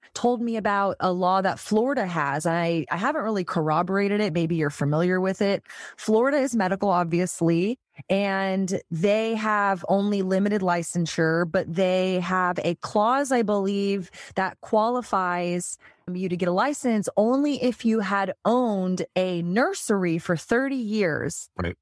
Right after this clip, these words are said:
Speaker 1: That's crazy to me. And that is at the influence of, I'm assuming, somebody who has lobbying money, who's going to the local policymakers saying, "Hey, we can legalize, and only if it's for our organizations,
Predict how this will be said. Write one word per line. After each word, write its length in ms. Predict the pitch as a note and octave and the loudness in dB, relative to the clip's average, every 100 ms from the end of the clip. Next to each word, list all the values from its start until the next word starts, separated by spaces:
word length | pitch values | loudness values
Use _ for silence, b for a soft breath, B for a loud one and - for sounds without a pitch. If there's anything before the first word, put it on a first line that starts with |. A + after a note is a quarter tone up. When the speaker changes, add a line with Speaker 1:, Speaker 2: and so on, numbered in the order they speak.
| _ | _
Speaker 1:
That's 360 | - F#4 A#4+ - | 0 0 -4 -10
crazy 560 | - D#4 E4 G#4+ A4 G#4+ | -4 0 0 0 -2 0
to 100 | E4 | 2
me. 340 | B3+ G3+ E3+ - | 2 2 0 0
And 220 | A3+ A#3 | 0 0
that 240 | B3+ C#4 | 0 0
is 180 | D#4 C#4+ | 0 -2
at 200 | A#3+ B3 | -2 -2
the 100 | - | -2
influence 680 | A3 B3+ D#4+ - B3 B3 A#3 | 0 0 2 2 4 2 2
of, 160 | A3 A3 | 2 2
I'm 160 | G#3 | 0
assuming, 640 | G3 - D#4 G#4+ E4+ B3 B3+ | -2 0 2 2 2 2 0
somebody 480 | - G3+ G3+ G#3 G#3 | 0 0 0 0 -2
who 220 | F#3+ G3 | -2 -2
has 320 | G3 F#3 - | 0 -2 -2
lobbying 640 | D3+ D#3+ G#3 A3+ G#3+ A3 G#3 | 0 2 2 2 0 0 0
money, 400 | G#3 G#3+ G#3+ A3 | 0 0 0 0
who's 260 | G3+ F3+ | 0 -2
going 380 | - D3+ D3+ D3+ | 0 0 0 -2
to 240 | - A3 | 2 2
the 140 | B3 B3+ | 4 4
local 360 | A#3+ A#3 A3 | 2 2 0
policymakers 1080 | G3+ A3 G#3 G#3+ G#3+ G#3+ G3+ G3+ F#3 G3 G3 | 2 2 2 -2 -2 0 2 0 2 2 0
saying, 360 | - F#3 E3+ F3 | 0 0 0 -2
"Hey, 280 | F3 A3 G3+ | 0 0 -2
we 160 | F#3+ | -4
can 220 | - F4 | 0 0
legalize, 760 | F4+ A4 A#4+ E4+ C#4 B3 D4+ - - B B B | 2 2 4 4 4 2 0 -6 -18 B B B
and 200 | F3 F#3+ - | -4 -4 -2
only 340 | G#3 D4 E4+ | -2 0 -4
if 120 | F4 E4 | -2 0
it's 220 | E4+ - | 0 0
for 240 | D#4+ D4+ | 0 2
our 180 | C#4+ G#4 | 2 0
organizations, 1080 | D#4+ C4 B3 A3 G#3+ G#3+ - A3 G#3 A3+ | 0 2 0 2 0 0 0 0 0 -2